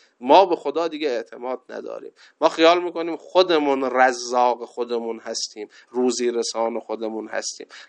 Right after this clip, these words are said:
لذا حاضر نیستیم از آنچه که خدا به ما داده در راه دیگران، در راه خیر و چه بسا در راه خودمون استفاده کنیم. وجود نازنین امیرالمؤمنین در روایتی فرمود: "البخل بالموجود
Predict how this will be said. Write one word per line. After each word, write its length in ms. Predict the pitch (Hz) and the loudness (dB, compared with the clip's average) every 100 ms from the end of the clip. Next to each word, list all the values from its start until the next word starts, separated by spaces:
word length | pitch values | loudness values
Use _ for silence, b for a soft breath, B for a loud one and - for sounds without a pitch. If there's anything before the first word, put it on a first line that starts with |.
| - | -6
لذا 260 | 127 165 | 4 6
حاضر 520 | 156 131 131 131 151 | 6 2 0 2 -2
نیستیم 500 | 156 160 156 - 131 | -2 -6 -8 -8 -10
از 180 | 110 117 | -6 -4
آنچه 300 | 147 147 - | -2 -4 -8
که 100 | 117 | -14
خدا 340 | 113 120 120 120 | -12 -6 -4 -4
به 140 | 120 | -4
ما 200 | 120 120 | -6 -6
داده 540 | 120 120 117 131 180 180 B - | -4 -2 0 4 2 2 B 0
در 160 | 123 | 2
راه 440 | 123 143 160 139 123 | 4 6 6 4 -6
دیگران، 580 | 120 120 120 120 143 | -10 -8 -4 -2 -2
در 180 | 123 117 | -2 -4
راه 400 | 117 131 139 135 | -4 0 2 0
خیر 320 | 123 147 147 | -4 -2 -2
و 80 | 131 | -2
چه 200 | 120 156 | -6 -6
بسا 340 | 160 160 147 135 | 0 0 0 -4
در 200 | 123 120 | -4 -6
راه 380 | 123 117 117 117 | -4 -6 -6 -10
خودمون 440 | - 185 190 180 170 b b | -8 -4 -2 -2 -4 b b
استفاده 680 | 123 - 127 113 117 117 117 | -10 -10 -10 -6 -4 -4 -6
کنیم. 360 | - 113 110 107 b b | -12 -16 -18 -18 b b
وجود 260 | 143 175 196 | -4 0 2
نازنین 580 | 180 156 139 143 170 165 | 2 2 2 -2 -2 -2
امیرالمؤمنین 1040 | 147 143 160 151 139 131 107 131 147 151 | -2 -2 -4 -6 -6 -8 -10 -6 -6 -4
در 140 | 127 | -4
روایتی 640 | 123 127 123 123 143 143 | -2 -4 -2 0 -2 -4
فرمود: 480 | 131 117 120 143 139 - | -8 -4 -4 -4 -6 -2
"البخل 800 | 127 127 120 147 170 165 143 | -2 -2 -4 2 2 2 -2
بالموجود 1000 | 127 127 127 123 123 127 127 - 185 185 | -10 -8 -8 -8 -4 -4 -6 -2 4 4